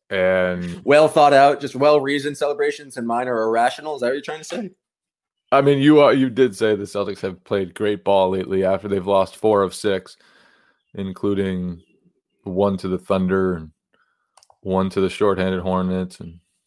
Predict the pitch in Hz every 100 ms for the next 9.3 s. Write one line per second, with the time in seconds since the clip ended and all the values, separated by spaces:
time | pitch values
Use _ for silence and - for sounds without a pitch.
0 | _ _ _ _ - 147 196 240 285 196
1 | 170 233 - 240 247 233 240 240 240 233
2 | 254 254 220 139 165 175 165 143 131 180
3 | 185 202 202 - 196 196 202 208 208 214
4 | 202 226 208 214 _ - _ 139 143 214
5 | 233 196 180 202 160 85 _ _ _ -
6 | 170 170 214 214 220 196 190 190 - 190
7 | 170 170 180 208 220 254 285 254 165 151
8 | 165 170 165 202 196 151 131 - 165 185
9 | 190 -